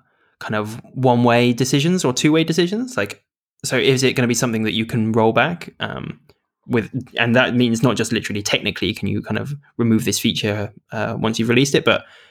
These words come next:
what's gonna be the impact on your, like, kind of public perception, on your users, all of this kind of thing. So what you wanna do is mean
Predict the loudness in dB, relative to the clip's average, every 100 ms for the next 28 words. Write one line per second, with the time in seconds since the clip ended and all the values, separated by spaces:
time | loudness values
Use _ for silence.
0 | _ -2 2 2 2 2 0 -2 -2 -4
1 | -2 -2 -2 -2 -2 -2 -4 -8 -8 -8
2 | -4 -2 -2 -4 0 0 0 0 0 0
3 | 0 0 2 2 2 2 2 2 0 -2
4 | -2 -2 -4 -6 -20 -4 0 4 4 4
5 | 2 2 2 2 -2 -10 _ _ _ -2
6 | 2 2 0 -4